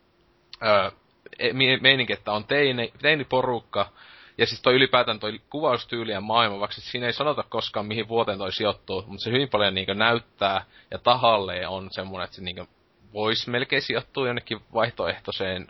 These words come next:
kahdeksankymmentäluvulle ehkä. Et niillä ei oo niinkö kännyköitä pahemmin, ajetaan vanhemmilla autoilla ja tän tyylistä, mutta kuitenkin niinkö tyyli, va-, pukeutumistyyli ja nämä on niinkö nykyaikaa ja tää-, kaikkea tämmösiä ihmejuttuja.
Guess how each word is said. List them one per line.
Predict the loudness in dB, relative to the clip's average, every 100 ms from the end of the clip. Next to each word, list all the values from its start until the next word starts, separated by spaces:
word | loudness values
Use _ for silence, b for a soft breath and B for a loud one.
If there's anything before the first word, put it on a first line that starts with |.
| -4
kahdeksankymmentäluvulle | -2 -2 -6 -8 -8 -4 -4 -4
ehkä. | -6 -2 -4 B B B B
Et | -4 0
niillä | 4 6
ei | 6 4
oo | 2
niinkö | 0 -6 -2
kännyköitä | 0 0 -2 -4 -6 -4
pahemmin, | -4 -2 -4 -2 -2
ajetaan | -2 0 0 0
vanhemmilla | -2 -2 -6 -4 -2
autoilla | -2 -2 -2 -2 0
ja | -2 -2 B B B _
tän | 0 0 -2
tyylistä, | -4 -4 -2 -4
mutta | -4 -4 0
kuitenkin | 2 2
niinkö | 0 -2
tyyli, | 0 2 2 2
va-, | 2 2
pukeutumistyyli | 0 0 0 -4 -4
ja | -2
nämä | -2 -4
on | -4
niinkö | -6 -6
nykyaikaa | -6 -4 0 2 2 2 0 2
ja | 0 -4 -14 _ _ -8
tää-, | -4
kaikkea | 2 2
tämmösiä | 2 0 -2 -2 -2
ihmejuttuja. | -4 -6 -6 -6